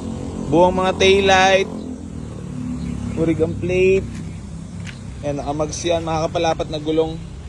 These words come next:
Eh, kakarating lang kahapon. Ayan ang sidings. Mga puwan. All stock yan, mga boss.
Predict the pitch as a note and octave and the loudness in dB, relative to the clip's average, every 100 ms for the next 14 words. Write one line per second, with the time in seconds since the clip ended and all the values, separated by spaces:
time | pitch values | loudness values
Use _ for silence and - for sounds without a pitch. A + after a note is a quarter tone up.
0 | - - - - - - - D3 D#3 D#3 | -12 -12 -12 -12 -12 -8 0 4 6 6
1 | D#3 D#3+ D#3+ D#3+ D#3+ D#3 - - C#3 C#3+ | 4 4 4 4 2 -2 -10 -6 -2 0
2 | D3+ D3+ D#3 D3 D3 C#3 C#3+ C#3 C#3+ C#3+ | 0 -2 -4 0 2 2 0 -4 -2 -2
3 | C#3+ C#3+ C#3+ C#3+ C#3 C#3 D#3 E3+ F#3+ - | -4 -2 -2 -2 -2 -2 0 -2 -6 -8
4 | - - - - - - - - - D3 | -10 -12 -14 -14 -14 -14 -14 -12 -8 -4
5 | D3 C#3+ D3 D3 D#3 D3 D3+ - C#3 D3+ | -4 0 2 2 2 0 -2 -2 -4 -4
6 | D3 C#3 C3+ B2+ B2 - - - | -4 -2 -2 0 -2 -2 -10 -14